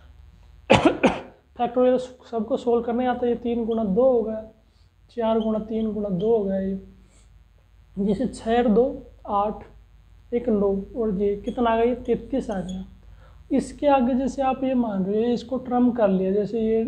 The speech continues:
नाइन नाइन करके यहाँ पे पन्द्रह बीस ज़ीरो भी आ गए। यदि उसमें भी आप अगर तैंतीस जोड़ेंगे ना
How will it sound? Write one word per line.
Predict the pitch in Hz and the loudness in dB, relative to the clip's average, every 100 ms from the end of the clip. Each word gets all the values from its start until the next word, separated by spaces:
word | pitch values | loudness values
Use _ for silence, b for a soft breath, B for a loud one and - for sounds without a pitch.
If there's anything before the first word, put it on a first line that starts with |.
| 226 | -2
नाइन | 233 220 220 220 | 0 2 2 2
नाइन | 220 220 214 | 0 0 0
करके | 214 196 226 | -2 -4 -2
यहाँ | 208 202 | 0 0
पे | 196 214 - | -2 -2 -4
पन्द्रह | 220 214 226 | -2 0 2
बीस | 196 226 214 | 4 2 2
ज़ीरो | 190 214 220 | 2 2 2
भी | 214 214 | 2 0
आ | 190 | -2
गए। | 180 | -4
यदि | 190 - - _ 226 | -8 -14 -20 _ -6
उसमें | 302 269 - 294 | -2 -4 -2 0
भी | 294 | 2
आप | 277 294 | 2 2
अगर | 302 262 269 - | 0 2 0 -2
तैंतीस | 277 262 - 311 247 | -4 -4 -4 0 2
जोड़ेंगे | 214 247 240 240 | 4 6 4 2
ना | 285 294 | 0 -2